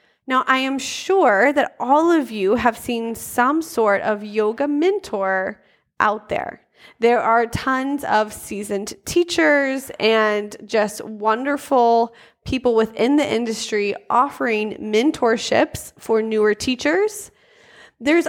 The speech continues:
also people out there offering mentorship for business owners, for studio owners, for retreat owners. There is someone out there offering to guide you on all of this.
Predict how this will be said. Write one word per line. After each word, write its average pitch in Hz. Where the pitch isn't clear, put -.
also 381
people 339
out 254
there 254
offering 254
mentorship 254
for 226
business 214
owners, -
for 214
studio 277
owners, 220
for 202
retreat 208
owners. 226
There 247
is 226
someone 349
out 233
there 208
offering 208
to 262
guide 247
you 202
on 240
all 277
of 202
this. -